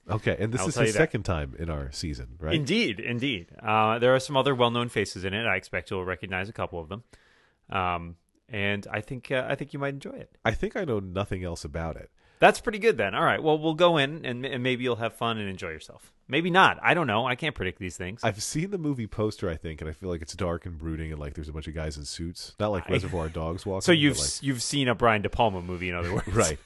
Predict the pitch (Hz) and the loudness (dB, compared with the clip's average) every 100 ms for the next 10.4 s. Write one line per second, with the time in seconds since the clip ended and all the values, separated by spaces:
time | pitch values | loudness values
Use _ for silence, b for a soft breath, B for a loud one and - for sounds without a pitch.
0 | B B B B 92 - 190 160 110 98 | B B B B -2 0 0 0 -2 -8
1 | 82 80 101 104 85 113 110 95 95 - | -10 -14 -14 -16 -14 -6 -4 -2 -4 -2
2 | 113 113 95 87 92 92 87 80 76 87 | -4 -2 -4 -2 -2 -2 -4 -6 -6 -4
3 | 82 85 80 73 73 - - - - 64 | -2 -2 -4 -4 -6 -8 -12 -12 -10 -8
4 | 60 _ 85 87 82 392 92 76 73 76 | -12 _ -4 -2 4 4 4 -2 -2 0
5 | 196 214 208 233 226 185 123 98 90 104 | 4 4 6 4 6 6 6 4 0 0
6 | 139 165 - - 131 - 139 - 92 - | 2 0 -2 -6 -4 -2 -2 -2 -4 -4
7 | 101 120 - _ _ _ _ _ _ _ | -4 -6 -10 _ _ _ _ _ _ _
8 | _ _ 131 147 151 170 165 - 180 120 | _ _ 0 0 2 0 0 0 0 0
9 | - 156 175 - 139 101 98 147 139 98 | 2 4 4 4 -2 -2 0 2 2 0
10 | 85 82 80 | -2 -6 -10